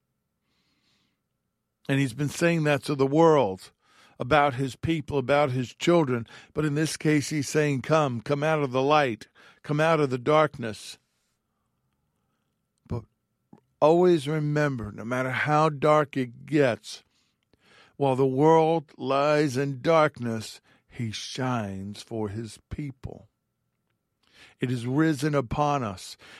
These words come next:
It irradiates. It shoots forth beams, rises up as the sun,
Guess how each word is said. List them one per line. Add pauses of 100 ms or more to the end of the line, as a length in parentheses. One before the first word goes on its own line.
(140)
It
irradiates.
It
shoots
forth (160)
beams, (280)
rises
up
as
the
sun,